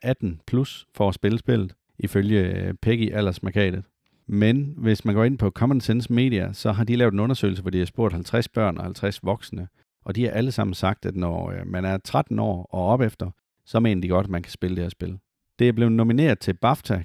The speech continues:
Games Award for bedste musik, og så The Game Award har det fået prisen for bedste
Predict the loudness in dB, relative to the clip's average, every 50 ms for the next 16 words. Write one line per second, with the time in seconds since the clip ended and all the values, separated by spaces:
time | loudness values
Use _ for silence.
0 | -4 -2 0 0 0 0 -2 -4 -4 -4 -4 -4 -6 -6 -4 -4 -4 -4 -2 -2
1 | -2 -2 -2 -2 -4 -6 -4 -2 -2 -2 -2 _ _ _ _ _ _ _ -2 0
2 | 2 2 2 0 -4 -6 -12 _ _ -4 0 0 2 2 2 0 0 0 -2 0
3 | 2 2 2 2 2 2 2 2 0 0 -2 -4 -6 -8 -8 -6 -4 -2 -2 -2
4 | -2 0 0 0 0 0 0 -2 -2 -2 -4 -8 -12 -10 -6 -6 -6 -6 -8 _
5 | 0 0 0 0 -2 -6 -10